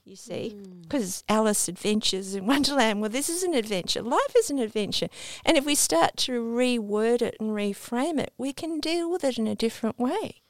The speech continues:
Speaker 2: And it very much sounds like it's adult labels, doesn't it? The stress and the anxiety and, and yeah,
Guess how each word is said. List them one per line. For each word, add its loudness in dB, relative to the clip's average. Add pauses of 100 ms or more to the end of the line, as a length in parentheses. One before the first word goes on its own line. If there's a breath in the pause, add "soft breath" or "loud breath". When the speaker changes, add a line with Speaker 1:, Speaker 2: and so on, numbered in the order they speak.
(240)
Speaker 2:
And 0
it -4
very 6
much 0
sounds 2
like 2
it's -4
adult 0
labels, -4
doesn't -4
it? -8
The -8
stress -2
and 0
the 2
anxiety -2
and, -4
and -6
yeah, -4